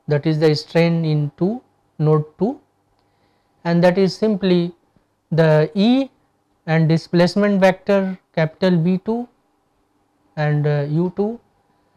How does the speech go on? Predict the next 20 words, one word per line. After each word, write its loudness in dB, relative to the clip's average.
and -4
that 4
when 0
you 0
simplify 0
the 2
stress -4
in 0
element 0
two, -2
sigma -2
two 0
is, -6
comes -2
as 2
minus -2
P -4
by 0
three -8
A, -20